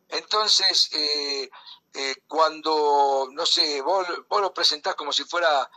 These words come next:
Frank Sinatra, por ahí, eh, entraste bien, pero si lo presentaste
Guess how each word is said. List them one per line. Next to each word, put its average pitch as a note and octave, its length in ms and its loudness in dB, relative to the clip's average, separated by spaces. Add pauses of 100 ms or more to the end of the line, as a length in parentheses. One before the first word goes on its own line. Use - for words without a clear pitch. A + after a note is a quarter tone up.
(300)
Frank F#3 200 0
Sinatra, G#3 520 -2
por D3+ 160 -2
ahí, F3 360 -4
eh, D3 280 -8
entraste D3 460 -6
bien, B2 340 -8
pero B2 160 -6
si B2+ 180 -2
lo C3+ 120 -6
presentaste C#3 720 -6